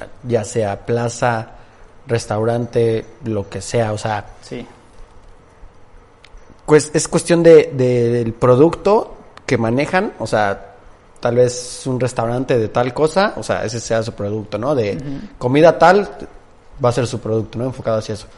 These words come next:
Speaker 2: Ok.
Speaker 1: ¿A la experiencia, que es distinto?
Speaker 2: Ok.
Speaker 1: ¿O a qué? O sea, ¿a qué, qué es lo que se basa?
Speaker 2: ¿Hablando del covid o de, de
Speaker 1: No,
Speaker 2: la
Speaker 1: no,
Speaker 2: forma
Speaker 1: no,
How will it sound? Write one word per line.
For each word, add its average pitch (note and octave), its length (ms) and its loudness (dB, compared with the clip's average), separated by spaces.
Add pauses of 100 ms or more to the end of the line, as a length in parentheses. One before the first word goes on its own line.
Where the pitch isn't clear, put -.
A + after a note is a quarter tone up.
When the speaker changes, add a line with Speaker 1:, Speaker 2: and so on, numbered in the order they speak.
(160)
Speaker 2:
Ok. B2+ 220 -12
Speaker 1:
¿A C3 100 0
la C3 100 0
experiencia, E3 720 2 (920)
que A2+ 160 0
es A2 100 -2
distinto? C3+ 560 -4 (260)
Speaker 2:
Ok. C3 160 -16 (440)
Speaker 1:
¿O A#2+ 400 6
a G2+ 140 -6
qué? B2+ 340 0
O G2 80 -4
sea, G#2+ 320 -6
¿a A2+ 40 -10
qué, - 300 -2
qué D3+ 160 6
es C#3+ 120 -2
lo D#3+ 140 2
que G#2+ 460 0 (920)
se B2+ 180 0
basa? A2+ 300 -2 (400)
Speaker 2:
¿Hablando E3 380 -2
del D3 140 -2
covid D#3+ 320 -6
o B2 320 -8
de, A2 80 -10
de A#2+ 180 -10
Speaker 1:
No, F3 160 8
Speaker 2:
la F3 60 4
Speaker 1:
no, D3 120 4
Speaker 2:
forma D#3+ 80 6
Speaker 1:
no, D3+ 40 4